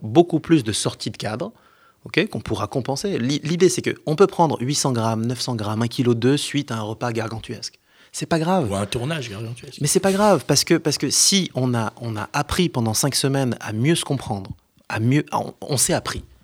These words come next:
Speaker 1: L'idée, c'est de s'apprendre. Et on sait comment compenser le lendemain, parce que la théorie, c'est ce que vous prenez rapidement, vous devez le perdre sur les deux, trois repas qui suivent.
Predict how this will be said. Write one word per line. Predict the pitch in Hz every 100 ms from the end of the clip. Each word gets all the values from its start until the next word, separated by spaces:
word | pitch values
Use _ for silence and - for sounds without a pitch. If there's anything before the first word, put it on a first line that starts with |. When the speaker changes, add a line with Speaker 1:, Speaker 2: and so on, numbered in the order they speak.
| _
Speaker 1:
L'idée, | 110 131 156
c'est | 120
de |
s'apprendre. | 98 - - 98 - - - - - -
Et | 135
on | 135
sait | 175
comment | 165 208 190
compenser | 135 - - 151 - 147 107
le |
lendemain, | 98 98 147
parce | 175 101
que | -
la | 104
théorie, | - 110 143
c'est | 170 139 160 - - -
ce | -
que | 120
vous | 98
prenez | - 175 156
rapidement, | 110 139 117 107 120
vous | 107 113
devez | 113 202 180
le | 139
perdre | 117 135 143
sur | -
les | 113
deux, | 117
trois | - 110
repas | 107 110
qui | -
suivent. | - -